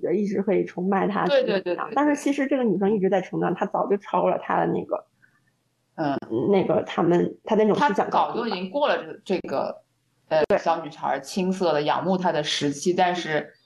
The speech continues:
Speaker 2: 就陈赫还依旧停留在那个原来的那个时光。
Speaker 1: 对，然后我其实，如果说我没有说现实生活中有这种经历，可能我不理解。
Speaker 2: 嗯。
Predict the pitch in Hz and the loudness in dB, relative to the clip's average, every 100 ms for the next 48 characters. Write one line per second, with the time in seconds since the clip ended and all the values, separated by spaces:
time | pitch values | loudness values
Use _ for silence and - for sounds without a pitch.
0 | _ - 165 165 160 247 202 196 156 - | _ -2 0 0 0 2 2 2 0 2
1 | 233 240 196 135 - - 139 185 180 139 | 0 2 2 0 -4 -6 -2 2 0 0
2 | 147 135 135 135 147 - 220 196 185 147 | 0 0 -2 -4 -4 0 2 4 2 0
3 | 147 147 151 - - 147 220 208 208 285 | -4 -8 -8 -6 -4 2 6 6 6 4
4 | 330 220 - 294 330 330 _ _ _ _ | 0 -2 -6 -8 -8 -8 _ _ _ _
5 | _ _ _ - 302 247 - 247 226 156 | _ _ _ -4 0 0 -2 -2 -2 0
6 | 208 190 175 196 - 214 220 208 190 196 | -2 -2 -4 -6 -2 -2 0 0 0 0
7 | 185 180 185 180 185 190 175 185 190 - | 0 -2 0 0 0 0 0 0 -2 0
8 | 180 170 - 185 - _ 190 180 | 0 -2 -2 -4 -4 _ -10 -6